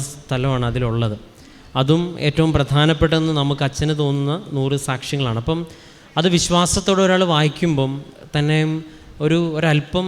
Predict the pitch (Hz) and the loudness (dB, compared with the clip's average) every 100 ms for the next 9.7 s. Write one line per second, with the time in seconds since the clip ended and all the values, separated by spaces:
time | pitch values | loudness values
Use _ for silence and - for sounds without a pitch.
0 | 185 160 - 165 151 170 165 160 143 147 | -2 -4 -2 -2 0 -2 0 0 0 -2
1 | 165 151 151 151 151 156 156 - - - | -2 0 0 0 -2 -6 -6 -14 -20 -10
2 | 139 139 143 147 147 151 147 143 147 131 | -4 0 2 2 2 0 2 0 -2 -4
3 | - 135 139 139 135 139 127 123 147 147 | -6 -4 0 2 2 2 2 2 0 0
4 | 143 139 139 139 139 139 - - - 123 | 0 0 -2 -2 -4 -8 -20 -20 -18 -12
5 | 139 143 - 131 - 165 160 147 147 135 | -6 -4 -2 -4 -2 0 0 0 0 0
6 | 147 147 139 135 131 127 120 120 123 135 | 2 2 0 -2 -2 -2 -2 -2 -2 -2
7 | 131 143 135 139 139 131 120 139 135 151 | -2 -2 -2 -2 -2 -2 -2 -2 -2 -4
8 | 135 131 123 127 123 120 139 - - - | -4 -4 -4 -4 -4 -6 -10 -12 -20 -20
9 | - - 160 180 196 185 156 | -20 -12 -6 -2 -2 -4 0